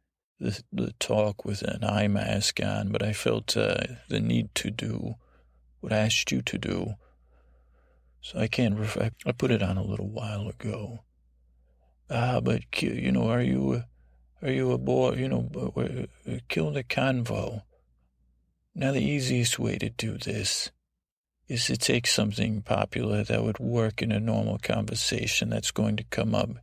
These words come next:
and then expound upon it in a way. You, again, you don't wanna be remembered. You don't wanna be a downer and say, "Oh, well, I, did you hear about that landslide?" They'll remember you for that,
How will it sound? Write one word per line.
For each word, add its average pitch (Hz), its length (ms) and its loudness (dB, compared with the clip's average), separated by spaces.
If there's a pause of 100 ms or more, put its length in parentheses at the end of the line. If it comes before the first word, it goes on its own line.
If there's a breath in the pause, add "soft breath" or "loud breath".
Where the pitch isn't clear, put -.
(1120)
and 143 180 -2
then 127 140 2
expound 131 560 2
upon 120 320 2
it 107 100 0
in 107 140 2
a 104 60 -2
way. 104 500 -4 (640)
You, - 240 -4 (140)
again, 135 300 0
you 139 60 0
don't 143 140 0
wanna 135 180 2
be 127 160 0
remembered. 110 640 0
You - 80 -2
don't 123 140 2
wanna 123 160 0
be 113 400 0 (480)
a 123 100 -4
downer 113 480 4
and 107 180 -2
say, - 220 -2
"Oh, 151 340 2
well, 151 300 0
I, 135 120 2
did 127 260 -2
you 120 80 0
hear 135 100 0
about 123 300 0
that 113 180 0
landslide?" 113 1040 -2 (1200 soft breath)
They'll 135 180 2
remember 123 420 2
you 101 180 2
for - 160 -6
that, 101 420 -4